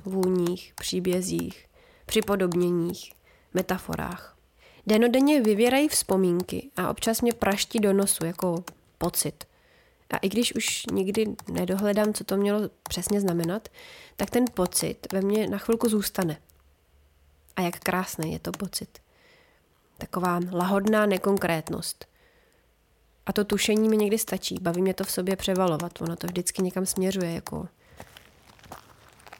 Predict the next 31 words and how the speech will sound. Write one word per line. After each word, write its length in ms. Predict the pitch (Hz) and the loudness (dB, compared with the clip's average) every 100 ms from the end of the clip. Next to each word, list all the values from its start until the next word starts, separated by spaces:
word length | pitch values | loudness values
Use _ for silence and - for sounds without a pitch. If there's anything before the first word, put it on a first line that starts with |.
| - - - - - | -20 -20 -20 -20 -10
tůra 260 | 190 180 | -2 2
lesem 420 | 175 180 - 156 180 | 2 2 0 0 -6
například. 480 | - - - 170 - - - - _ - | -8 -10 -8 -8 -8 -14 -20 -20 _ -14
Takový 260 | 170 - 175 | -6 -2 0
to, 80 | |
když 360 | 180 190 190 - - - - - - | 0 0 -2 -6 -14 -20 -20 -20 -2
nevím, 360 | 196 202 254 269 | 2 4 4 4
kdy 160 | 208 | 2
už 100 | 208 | 0
se 100 | - | 0
konečně 460 | 202 202 208 - 220 | 0 2 0 -2 -2
objeví 320 | 190 208 233 | 2 2 2
obzor 480 | 170 175 180 170 - - | 0 0 0 0 -2 -2
a 80 | |
výhled, 600 | 190 190 180 160 170 - - - - - _ - | 0 2 2 -2 -4 -8 -20 -20 -20 -20 _ -10
na 80 | 180 | -8
který 220 | - 185 | -4 -2
se 120 | 185 | -2
tolik 260 | 190 180 196 | -2 -2 0
těším, 460 | 180 - 160 196 - - - _ - _ _ | -2 -2 -4 -6 -8 -18 -20 _ -20 _ _
ale 140 | - 190 | -2 0
jdu 100 | 190 | 2
dál. 360 | 170 156 165 - - - _ - _ - | 0 0 -4 -8 -20 -20 _ -20 _ -8
A 80 | 180 | -4
ta 120 | 180 | -2
cesta 300 | - 185 160 | -2 -4 -4
mě 160 | 160 | -4
baví. 340 | 160 165 156 170 _ _ _ - - _ - | 0 0 -2 -6 _ _ _ -20 -20 _ -6
A 40 | 196 | -2
mám 200 | 156 175 | 0 0
žízeň 560 | - 190 202 208 226 | -2 0 0 2 0